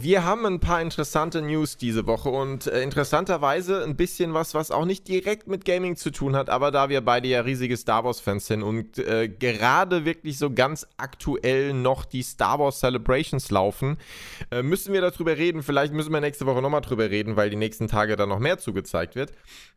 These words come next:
Ähm, und der Star Wars Day ist ja auch erst in zwei Wochen, vielleicht kommt da nochmal was. Wer weiß,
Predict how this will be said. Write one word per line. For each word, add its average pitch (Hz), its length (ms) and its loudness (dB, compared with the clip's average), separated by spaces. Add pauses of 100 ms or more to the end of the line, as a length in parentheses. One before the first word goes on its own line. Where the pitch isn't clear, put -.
(220)
Ähm, 117 640 -2 (680)
und 117 100 -8
der 110 80 2
Star 117 240 -2
Wars 120 220 -2
Day 117 240 0
ist 113 140 -2
ja 117 120 2
auch 127 140 0
erst 117 180 -6
in 110 40 -8
zwei 98 240 -4
Wochen, 101 200 -4
vielleicht 104 220 -2
kommt 110 140 -6
da 104 60 2
nochmal 104 300 -2
was. 95 220 -4
Wer 117 180 0
weiß, 123 340 0